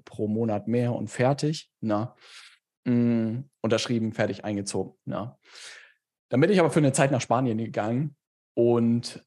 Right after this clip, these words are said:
ähm, dann war auch so der Moment, „Ey, ich würd gerne irgendwie dieses Büro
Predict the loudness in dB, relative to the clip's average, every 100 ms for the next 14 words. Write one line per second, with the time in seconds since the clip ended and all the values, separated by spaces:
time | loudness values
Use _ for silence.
0 | -6 -2 -2 -2 -4 -6 -8 -14 -4 0
1 | 2 2 2 0 0 0 0 0 -2 -2
2 | -2 -4 -10 -6 -6 -2 -2 0 -4 -6
3 | -6 -6 -6 -6 -2 2 2